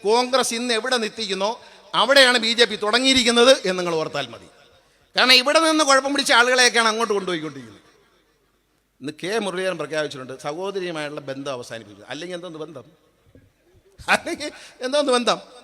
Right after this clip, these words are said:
അവരെ ഇലക്ഷൻ എന്ന് പറയാൻ തോപ്പിക്കാൻ നോക്കിയത് ഇയാൾ തന്നെ. എൻ്റെ കാര്യം എനിക്ക് ജയിക്കാവുന്ന അപ്പുറത്തേക്ക് ഒരു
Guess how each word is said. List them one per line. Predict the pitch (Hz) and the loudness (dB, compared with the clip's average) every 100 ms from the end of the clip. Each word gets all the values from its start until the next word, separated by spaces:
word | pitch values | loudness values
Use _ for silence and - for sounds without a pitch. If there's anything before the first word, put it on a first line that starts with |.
| - _ _ _ 175 | -20 _ _ _ 0
അവരെ | 240 262 | 4 4
ഇലക്ഷൻ | 277 311 | 2 0
എന്ന് | 302 | 2
പറയാൻ | 302 285 | 4 6
തോപ്പിക്കാൻ | 285 285 311 294 | 4 4 2 2
നോക്കിയത് | 269 285 277 | 4 2 4
ഇയാൾ | 254 220 | 4 2
തന്നെ. | 156 147 - - - _ _ _ - _ _ - 185 | 0 -10 -14 -20 -20 _ _ _ -20 _ _ -2 2
എൻ്റെ | 214 233 240 240 | 2 4 6 8
കാര്യം | 220 208 208 | 8 8 6
എനിക്ക് | 269 - 392 262 | 4 4 4 6
ജയിക്കാവുന്ന | 240 196 233 220 202 | 4 4 2 4 2
അപ്പുറത്തേക്ക് | 208 196 190 170 147 170 302 - - _ _ _ _ _ _ _ _ - | 0 -2 0 -2 -2 -8 -10 -20 -20 _ _ _ _ _ _ _ _ -12
ഒരു | 147 170 202 | -6 -4 -4